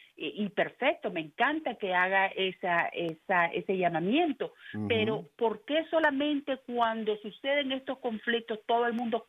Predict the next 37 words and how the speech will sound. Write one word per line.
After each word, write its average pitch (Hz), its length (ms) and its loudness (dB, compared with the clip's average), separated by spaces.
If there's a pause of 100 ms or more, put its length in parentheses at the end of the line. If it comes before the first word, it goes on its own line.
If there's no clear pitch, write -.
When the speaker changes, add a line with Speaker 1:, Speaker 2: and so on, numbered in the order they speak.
Speaker 1:
corre? 254 340 2
O 214 140 -2
cuando 208 240 0
tenemos 240 320 -4
un 269 120 0
problema, 247 440 -2 (340)
corremos 294 880 2 (140)
a, 214 160 2
a, 214 220 0
a 208 180 0
orar 240 560 2
y 233 140 -6
a 202 60 -6
estar 240 280 -10
ahí 240 300 -6
visitando 220 560 -2
nuestra 214 340 -2
iglesia. 165 500 -4 (480)
Hermanos, 208 680 0
eh, 180 120 -4
¿tú 277 180 -6
te, 392 120 0 (400)
tú 381 80 -4
te 453 120 -6
acuerdas 233 440 0
cuando, 208 460 0 (340)
cuando, 226 800 0 (260)
eh, 202 180 -6
sucedió 220 520 -4
lo, 226 280 -4
lo 208 280 -4
de, 175 500 -6
lo 208 180 -2
de 196 80 0
las 185 140 -6
Torres 214 300 -4
Gemelas? 165 500 -2